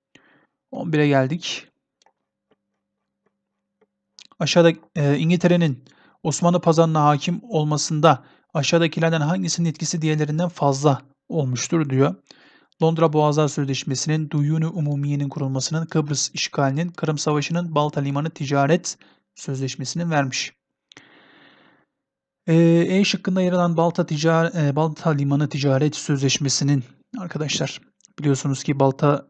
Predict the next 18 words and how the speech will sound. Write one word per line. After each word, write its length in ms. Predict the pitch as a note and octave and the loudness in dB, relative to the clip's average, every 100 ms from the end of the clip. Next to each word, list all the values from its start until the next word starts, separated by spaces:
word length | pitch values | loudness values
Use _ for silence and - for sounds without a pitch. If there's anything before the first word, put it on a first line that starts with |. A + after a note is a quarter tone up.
| - | -6
e, 220 | C#3 B2+ | -4 -2
Limanı 260 | C3+ C3 C3 | -2 -2 -2
Ticaret 340 | C3+ C#3 C3+ | 0 0 0
Sözleşmesi 640 | D3 C3 B2+ C3+ B2+ F#3+ G3 _ - - _ - | -2 -4 -4 -4 -4 -4 -6 _ -20 -20 _ -2
Mısır 260 | D3 E3+ | 0 2
sorunu 400 | D3 - C3+ C#3 | -2 -2 -2 0
nedeniyle 500 | C#3+ C#3 C#3 D#3 D#3 F#3+ _ - _ - | 0 0 0 0 -2 -2 _ -20 _ -8
İngiltere'nin 760 | D#3 C#3+ D3 D3 D#3+ D#3 E3 D3+ | -4 0 -2 0 0 2 0 0
desteğini 560 | C#3+ - D#3+ D3 C#3 - | -2 0 0 0 -2 -2
almak, 540 | C3+ C3 C#3+ G3+ - - _ _ _ _ D3+ | -2 2 2 0 -2 -12 _ _ _ _ -6
Hünkar 320 | C#3+ E3 E3 | 0 2 2
İskelesi 480 | F#3 - D3+ C#3 D#3+ | -4 -2 0 2 0
Anlaşması 460 | C#3+ C#3 - C#3+ | 0 0 -2 -4
sonrasında 680 | - C#3+ C3+ - C3+ C#3 B2+ - - _ - | -2 -2 -2 -2 4 4 2 -18 -20 _ -6
İngiltere'yi 600 | D#3 C#3+ C#3+ D#3 D#3 C#3+ | -2 -2 0 0 0 0
tamamen 460 | D3 D3+ D3+ C3+ | -2 2 2 0
küstürmemek 1040 | B2+ - - - - F3+ E3+ C#3+ C#3+ C3 - | -2 -12 -16 -14 -2 0 2 4 2 0 0
amacıyla 640 | C#3+ C3 B2+ C#3 D3+ B2 | 2 4 4 4 4 4